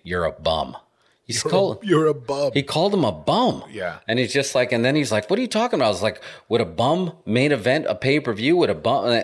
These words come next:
Speaker 1: And it's just like, "Oh man, this is starting to feel a little bit uncomfortable."
Speaker 2: And then when Eddie came back with, "Nobody wants you here. Nobody wanted you here."
Speaker 1: Yeah. And again, also all this just like they're,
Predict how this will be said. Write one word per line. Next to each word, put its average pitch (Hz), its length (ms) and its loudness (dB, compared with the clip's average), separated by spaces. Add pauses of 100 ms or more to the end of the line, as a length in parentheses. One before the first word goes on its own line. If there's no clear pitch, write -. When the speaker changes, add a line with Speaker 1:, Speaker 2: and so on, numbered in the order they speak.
(160)
Speaker 1:
And 104 120 0
it's 98 100 -6
just 107 160 -2
like, 90 180 -4
"Oh 104 200 2
man, 82 220 -2
this 85 200 -4
is - 60 -10
starting 85 280 -4
to - 60 -14
feel 80 220 -2
a - 80 -4
little 76 160 -4
bit 76 160 -4
uncomfortable." 85 560 -6
Speaker 2:
And 143 100 0
then 170 200 2
when 180 140 2
Eddie 151 300 0
came 151 380 -2
back 143 360 0
with, 123 400 0 (800)
"Nobody 143 540 2
wants 127 400 -2
you 120 100 -4
here. 113 220 -4
Nobody 120 580 0
wanted 107 460 -4
you 95 100 -8
here." 85 380 -12
Speaker 1:
Yeah. 110 380 2 (420)
And 185 180 0
again, 139 460 2
also 98 360 0
all 95 260 0
this 104 220 -6
just - 180 -4
like - 280 -6
they're, 92 280 -2